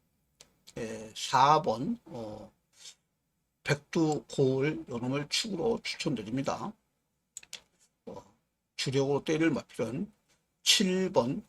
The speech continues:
예, 원더걸, 예, 요놈을 주력으로 추천드립니다. 예, 사 번 놓고 칠 번 주력으로 한방 때리시고, 어, 배당 내줄 똥말 한 마리는, 예, 오 번 차차웅, 예, 요놈을,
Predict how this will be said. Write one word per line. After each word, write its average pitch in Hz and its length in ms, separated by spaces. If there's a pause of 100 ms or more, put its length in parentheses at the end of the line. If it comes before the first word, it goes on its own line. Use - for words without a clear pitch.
예, 110 260
원더걸, 135 920 (100)
예, 110 140
요놈을 113 440 (300)
주력으로 135 720 (100)
추천드립니다. 120 920 (440)
예, - 60
사 131 280
번 147 200
놓고 113 500
칠 165 240
번 165 320
주력으로 139 440
한방 131 220
때리시고, 151 680 (600)
어, 107 320 (300)
배당 147 320
내줄 135 440
똥말 165 340
한 156 140
마리는, 156 540 (220)
예, 104 300
오 151 380
번 131 340 (300)
차차웅, 151 960 (160)
예, 110 180
요놈을, 131 420